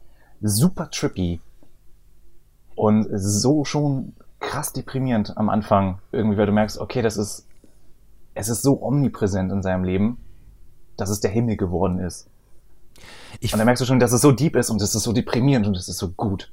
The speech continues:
Speaker 2: Es, ich finde es total spannend, dass sie sich auf einer künstlerischen Ebene immer weiter, ähm, quasi weiter rauslehnen und, und quasi ihre selbst geschaffenen Regeln so ein bisschen, so ein bisschen dehnen, weil, also von der Animation her ist es jetzt ja nicht super anspruchsvoll.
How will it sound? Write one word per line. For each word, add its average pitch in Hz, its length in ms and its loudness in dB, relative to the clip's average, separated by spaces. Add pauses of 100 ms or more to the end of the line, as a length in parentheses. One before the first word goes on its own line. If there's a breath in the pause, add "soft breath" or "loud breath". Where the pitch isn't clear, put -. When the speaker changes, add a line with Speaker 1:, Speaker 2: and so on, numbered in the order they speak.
Speaker 2:
Es, 123 140 -4
ich - 140 -2
finde 190 140 4
es 170 120 2
total 131 160 4
spannend, 135 280 2
dass 117 100 -2
sie 117 80 -2
sich 110 160 0
auf 101 80 -2
einer 107 80 2
künstlerischen 127 420 0
Ebene 110 240 0
immer 117 200 4
weiter, 92 460 2
ähm, 85 280 -2
quasi 87 580 0 (840)
weiter 98 200 2
rauslehnen 131 480 2
und, 107 220 2
und 98 160 -2
quasi 98 260 0
ihre 101 120 0
selbst 101 240 2
geschaffenen 101 340 2
Regeln 113 260 4
so 104 80 2
ein 92 40 2
bisschen, 92 420 2
so 104 120 -4
ein 90 40 -4
bisschen 95 240 2
dehnen, 110 220 2
weil, - 140 4 (260 loud breath)
also 113 160 6
von 113 160 6
der 107 100 6
Animation 104 480 4
her 139 180 6
ist 117 140 2
es 135 80 -2
jetzt 117 220 4
ja 110 80 8
nicht 104 320 4 (240 soft breath)
super 110 320 4
anspruchsvoll. 76 580 -4